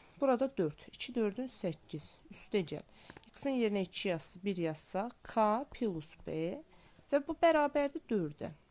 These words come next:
Onda alınır k plus b bərabər mənfi dörd. Buradan bunu aldım. Gəlin indi x-in yerinə mənfi bir yazaq. Çünki burada deyir mənfi bir qiymətidir. Mənfi bir yazsam nə olacaq? Bir, iki. İkincidə də olacaq iki,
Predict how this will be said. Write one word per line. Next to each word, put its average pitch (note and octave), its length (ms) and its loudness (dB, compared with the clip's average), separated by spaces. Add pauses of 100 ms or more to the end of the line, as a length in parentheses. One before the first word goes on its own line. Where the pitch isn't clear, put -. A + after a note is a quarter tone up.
(280)
Onda C#4+ 320 2
alınır C4+ 260 -2
k C4 180 0
plus A3 320 -4
b D#4+ 140 -2
bərabər G#3+ 400 0
mənfi D#3+ 400 -6
dörd. - 240 -16 (480)
Buradan C4+ 300 0
bunu F3+ 120 0
aldım. - 460 -6 (580)
Gəlin G4 300 6
indi F#4 240 4 (100)
x-in - 400 2
yerinə A#3 240 4
mənfi A#3 460 0
bir E3 160 0
yazaq. D#3 340 -4
Çünki G#3+ 200 -6
burada G3+ 240 -2
deyir G3+ 200 0
mənfi F3 320 -2
bir D#3+ 160 -6
qiymətidir. E3 640 -8 (400)
Mənfi E4 360 2
bir D4+ 180 2
yazsam A#3 400 0
nə E3+ 100 -4
olacaq? D#3+ 380 -4 (180)
Bir, A3+ 220 -4 (100)
iki. G#3 560 -2 (640)
İkincidə B3 480 2
də B3 80 0
olacaq F#3 400 0
iki, - 300 -4